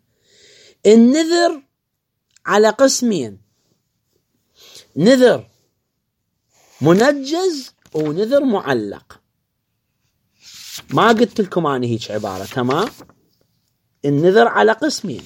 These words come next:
منجز ومعلق، أو مطلق ومعلق. المعلق متوقف على شيء،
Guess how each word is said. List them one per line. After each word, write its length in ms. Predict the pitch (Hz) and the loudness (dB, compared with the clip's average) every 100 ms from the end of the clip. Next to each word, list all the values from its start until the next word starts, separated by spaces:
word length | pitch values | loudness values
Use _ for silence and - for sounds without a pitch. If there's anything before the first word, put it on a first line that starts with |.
| - - - - - - - - | -20 -20 -20 -20 -20 -20 -16 -2
منجز 760 | 147 180 262 269 294 370 311 - | 2 4 2 0 2 2 2 0
ومعلق، 840 | 220 220 208 196 170 123 104 - _ _ _ _ _ _ _ _ _ _ _ _ _ _ _ _ _ _ _ _ _ _ _ _ _ _ _ _ _ _ _ _ _ _ _ _ _ _ _ _ _ _ _ _ - | 4 4 4 2 0 -2 -6 -16 _ _ _ _ _ _ _ _ _ _ _ _ _ _ _ _ _ _ _ _ _ _ _ _ _ _ _ _ _ _ _ _ _ _ _ _ _ _ _ _ _ _ _ _ -2
أو 200 | 170 196 | 4 4
مطلق 480 | 254 294 330 320 302 | 2 -4 -6 -6 -4
ومعلق. 800 | 233 175 139 131 92 - _ _ _ _ _ _ _ _ _ _ _ _ _ _ _ _ _ _ | -4 -6 -6 -8 -10 -16 _ _ _ _ _ _ _ _ _ _ _ _ _ _ _ _ _ _
المعلق 840 | 262 339 381 311 320 370 370 359 311 | 4 6 6 4 6 6 6 2 -2
متوقف 640 | 285 311 330 311 294 - | 0 2 2 0 -4 -6
على 340 | 262 277 262 247 | -2 0 0 -2
شيء، 440 | 320 254 226 | 0 0 0